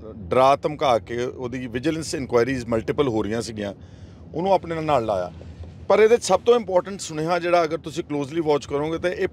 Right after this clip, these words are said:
ਭਗਵੰਤ ਮਾਨ ਦੀ ਘਬਰਾਹਟ ਹੈ। ਜਿਹੜਾ ਚੀਫ ਮਿਨਿਸਟਰ ਕਹਿ ਰਿਹਾ ਵਾ ਕਿ ਮੈਂ ਤੇਰਾਂ ਸੀਟਾਂ ਜਿੱਤਣੀਆਂ ਤੇ ਉਹ, ਅ, ਸਾਰੇ ਪੰਜਾਬ ਦੇ ਵਿੱਚ ਘੁੰਮ ਕੇ ਕਹਿ ਰਿਹਾ ਕਿ ਸਾਡਾ ਤਾਂ ਕੋਈ ਮੁਕਾਬਲਾ ਨਹੀਂ ਗਾ,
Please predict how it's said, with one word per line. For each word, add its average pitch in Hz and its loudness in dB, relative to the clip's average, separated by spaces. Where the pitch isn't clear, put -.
ਭਗਵੰਤ 151 0
ਮਾਨ 151 2
ਦੀ 156 0
ਘਬਰਾਹਟ 143 4
ਹੈ। 82 -10
ਜਿਹੜਾ 240 6
ਚੀਫ 202 -8
ਮਿਨਿਸਟਰ 202 -6
ਕਹਿ 170 0
ਰਿਹਾ 185 4
ਵਾ 151 2
ਕਿ 180 -6
ਮੈਂ 170 -4
ਤੇਰਾਂ 151 0
ਸੀਟਾਂ 156 -4
ਜਿੱਤਣੀਆਂ 113 -6
ਤੇ 180 6
ਉਹ, 190 2
ਅ, 156 -4
ਸਾਰੇ 165 0
ਪੰਜਾਬ 160 0
ਦੇ 165 -6
ਵਿੱਚ - -6
ਘੁੰਮ 131 -4
ਕੇ 151 -6
ਕਹਿ 147 0
ਰਿਹਾ 160 2
ਕਿ 156 -4
ਸਾਡਾ 147 0
ਤਾਂ 165 -2
ਕੋਈ 170 -2
ਮੁਕਾਬਲਾ 147 2
ਨਹੀਂ 151 -4
ਗਾ, 147 -4